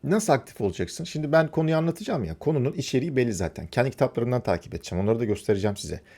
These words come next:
Az sonra kitaplarımı da tanıtacağım. Kitap elinde olacak. Ya istiyorsan arkana yaslan. Tamam mı?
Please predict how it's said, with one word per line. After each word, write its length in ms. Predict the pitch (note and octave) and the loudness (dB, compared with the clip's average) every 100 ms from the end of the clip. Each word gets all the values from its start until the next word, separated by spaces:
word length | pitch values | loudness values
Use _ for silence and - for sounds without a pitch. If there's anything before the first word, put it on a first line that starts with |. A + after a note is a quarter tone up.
| - - | -20 0
Az 140 | G#2+ | 0
sonra 280 | - A#2+ C#3 - - - | 4 4 2 0 -20 -20
kitaplarımı 420 | - C3+ - C#3+ C#3 | 4 4 6 4 4
da 100 | C3+ | 4
tanıtacağım. 500 | A2+ G#2+ - - - _ | 2 0 -4 -6 -8 _
Kitap 380 | - F#3+ F#3+ - | 2 4 6 4
elinde 280 | C3+ D3+ D3 | 6 6 8
olacak. 520 | A2+ A2+ D#3 - - _ - | 8 8 6 -2 -14 _ -6
Ya 120 | - | -2
istiyorsan 540 | C#3 - G#3 - F#3+ - | -4 2 4 6 4 8
arkana 360 | C#3+ D#3+ F#3 E3 | 6 6 2 0
yaslan. 400 | E3+ - A2 A#2 _ _ _ | 0 0 -4 -4 _ _ _
Tamam 280 | D3 E3+ | 4 4
mı? 120 | A#2+ | 0